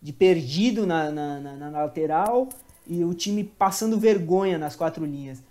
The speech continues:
Uma das coisas que, porra, eu pensei assim, eu falei, nossa, que coisa de foda, velho. Foi o caso da, da Larissa, né? A Larissa, pra quem não sabe, é a Larissa,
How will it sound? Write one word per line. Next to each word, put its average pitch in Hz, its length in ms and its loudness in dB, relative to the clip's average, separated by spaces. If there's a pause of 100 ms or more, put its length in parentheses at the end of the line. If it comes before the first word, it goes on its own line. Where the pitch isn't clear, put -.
(140)
Uma 220 160 -2
das 233 180 2
coisas 226 300 -2
que, 220 240 -6 (260)
porra, 175 300 0
eu 185 180 -4 (480)
pensei 214 360 -2
assim, 208 140 -4
eu 208 40 -4
falei, 190 300 -6
nossa, 185 340 -4
que 185 160 -18
coisa 196 320 -2
de 165 300 -12
foda, 160 480 -2
velho. 131 320 -8 (500)
Foi 220 400 0 (420)
o 208 80 -12
caso 190 320 2
da, 151 800 2
da 147 140 -2
Larissa, 170 560 0
né? 160 140 -4
A 165 80 0
Larissa, 151 460 -2
pra 160 160 -6
quem 165 140 -10
não 156 80 -8
sabe, 156 280 -4
é 160 80 2
a - 20 0
Larissa, 147 800 -2